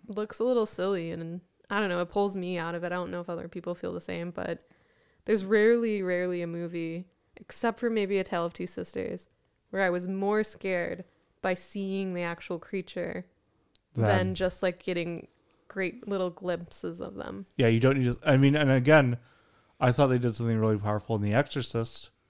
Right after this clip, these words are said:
Speaker 2: where they just show the statue, and you, they don't need, I mean, they
Speaker 1: Yeah.
Speaker 2: couldn't show you something incredibly grotesque, so it had to be, I almost feel like that limitation, like, now we can show you anything 'cause we have C G,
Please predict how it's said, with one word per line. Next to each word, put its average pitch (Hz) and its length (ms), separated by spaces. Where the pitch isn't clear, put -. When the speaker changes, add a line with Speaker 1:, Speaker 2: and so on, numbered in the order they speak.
Speaker 2:
where 117 160
they 110 100
just 117 200
show 113 180
the 107 80
statue, 120 720
and 120 140
you, 117 80
they 143 140
don't 147 120
need, 151 240
I 139 80
mean, 120 140
they 117 80
Speaker 1:
Yeah. 104 140
Speaker 2:
couldn't 151 220
show 131 140
you 113 80
something 107 240
incredibly 107 360
grotesque, 104 400
so 113 60
it 107 60
had 107 140
to 104 80
be, 107 220
I 151 80
almost 147 200
feel 139 100
like 127 120
that 117 140
limitation, 110 560
like, 110 160
now 113 200
we 123 80
can 113 100
show 104 160
you 101 140
anything 98 320
'cause 98 160
we 98 60
have 98 120
C - 220
G, 95 260